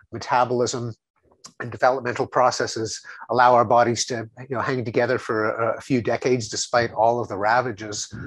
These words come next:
of, uh, disorder. There are, uh, just un-, incalculably more ways for something to go wrong than to go right. Um,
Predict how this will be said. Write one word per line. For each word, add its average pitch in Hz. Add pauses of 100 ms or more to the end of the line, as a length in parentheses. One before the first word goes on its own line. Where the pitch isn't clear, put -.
(220)
of, 101
uh, 101 (360)
disorder. 120 (300)
There 123
are, 123
uh, -
just - (180)
un-, 156
incalculably 135
more 127
ways 123
for -
something 117
to 113
go 104
wrong 120
than 107
to 107
go 98
right. 117 (600)
Um, 110